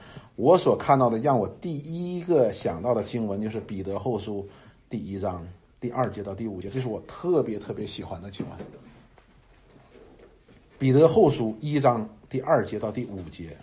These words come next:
彼得后书第一章的第二节说：“愿恩惠平安因你们认识我们的主耶稣多多的加给你们。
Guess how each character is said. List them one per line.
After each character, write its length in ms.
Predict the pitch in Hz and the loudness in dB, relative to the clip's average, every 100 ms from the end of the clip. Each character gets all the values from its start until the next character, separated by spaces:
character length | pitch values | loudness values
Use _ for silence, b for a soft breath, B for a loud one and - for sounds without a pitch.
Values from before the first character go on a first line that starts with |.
| - - _ _ _ _ _ - - - - - - _ - - - - - - - _ - b b b b b b b b | -20 -20 _ _ _ _ _ -20 -20 -20 -20 -20 -20 _ -20 -20 -20 -20 -20 -20 -20 _ -20 b b b b b b b b
彼 160 | 147 | 4
得 120 | 151 190 | 6 8
后 180 | 226 | 6
书 120 | 170 165 | 4 0
第 180 | 190 | -2
一 80 | 170 | 2
章 160 | 165 160 | 4 4
的 60 | |
第 140 | 151 190 | 4 6
二 180 | 202 123 | 6 6
节 100 | 123 | 0
说 140 | 113 | 0
：“愿 200 | 135 208 | 4 4
恩 240 | 160 208 202 | 4 2 8
惠 160 | 196 | 6
平 240 | 131 123 131 | 6 2 2
安 200 | 120 135 | 2 4
因 200 | 180 190 | 2 4
你 100 | 156 | 0
们 240 | 107 110 131 | 0 -2 0
认 200 | 208 143 | 2 2
识 240 | - 107 90 - | -2 -6 -8 -6
我 180 | 127 110 | -2 0
们 220 | 98 127 | 0 -2
的 100 | 147 | -2
主 220 | - 95 | -2 -8
耶 180 | 98 131 | 0 0
稣 240 | 131 120 123 | 0 -4 -2
多 240 | 170 160 | 0 2
多 140 | 156 | 2
的 140 | 131 113 | 2 2
加 220 | 135 113 | 2 0
给 160 | 107 104 | 0 -4
你 120 | 95 | -4
们。 180 | 82 | -6